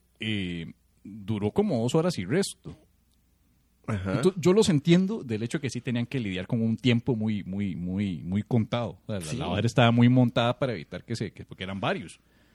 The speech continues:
Speaker 1: Pero,
Speaker 2: Mm.
Speaker 1: pero, pero ver esa vara a mí me encantó, o sea, ver, ver a, <laughs> ver a Linet que dice, "¿Me puede dar un minuto?". Y el mae, es que Ignacio, pero
Speaker 2: No.
Speaker 1: cero. No.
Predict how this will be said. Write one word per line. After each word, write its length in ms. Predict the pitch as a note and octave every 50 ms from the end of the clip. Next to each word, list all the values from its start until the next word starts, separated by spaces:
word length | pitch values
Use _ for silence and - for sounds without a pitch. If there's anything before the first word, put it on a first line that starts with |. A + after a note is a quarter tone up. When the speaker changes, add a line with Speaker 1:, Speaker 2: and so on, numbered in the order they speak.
| - _ _ _ _ _ _ _
Speaker 1:
Pero, 340 | - F#3+ F#3+ F#3 E3 C#3 G#2+
Speaker 2:
Mm. 80 | F2 E2
Speaker 1:
pero, 240 | - A2+ A2 G#2+ G2+
pero 240 | - - G2+ G2 F2+
ver 220 | F2 G2 F#2+ F#2+
esa 160 | G2 G2 G#2+
vara 220 | F#2+ F#2 F#2+ F2+ F2+
a 40 | F2
mí 100 | F#2 F#2
me 80 | F#2+
encantó, 360 | F#2+ - A2 G2+ - - F2+
o 60 | D#2 D#2+
sea, 120 | E2+ E2
ver, 180 | E2+ E2 E2 E2
ver 220 | E2 E2+ D#2+ E2
a, 120 | D#2+ D2 - - _ _ _ _ _ _ _ _ _ _ _ _ _ _ _ -
<laughs> 880 | - - - - - - _ - - - - - - - _ - - -
ver 220 | G#2+ G#2 F#2+ F#2 G#2
a 20 | A#2+ B2+ - - - - - - - - - - - -
Linet 360 | C#3 B2+ A#2 A#2 B2+ C3 -
que 120 | - C#3 B2
dice, 260 | B2+ A#2+ - - G2
"¿Me 120 | A#2 B2
puede 220 | - - F3+ G3 G#3
dar 180 | F#3+ G3+ A3+
un 120 | A3+ G#3+ G#3+
minuto?". 480 | G#3 G#3 G#3 G3+ G3+ - - G#2+ - - - - - - E3+
Y 60 | D#3+
el 80 | D#3+
mae, 200 | E3 F#3+ A#3+ C4 - -
es 120 | G3+ -
que 200 | F3+ - D#4+ C#4+ -
Ignacio, 640 | G3+ F#3 F3 F#3 G3+ A#3+ B3 - D#4 E4 F#4 C#4+ - - - -
pero 240 | - G3 F3 F3 F3 C3+
Speaker 2:
No. 200 | C#3 D3 D#3+ D#3 C3
Speaker 1:
cero. 320 | B3+ C#4+ C4 G3+ B2+ - - _ _ _ -
No. 400 | A#2+ B2 C3+ D#3+ E3+ E3+ -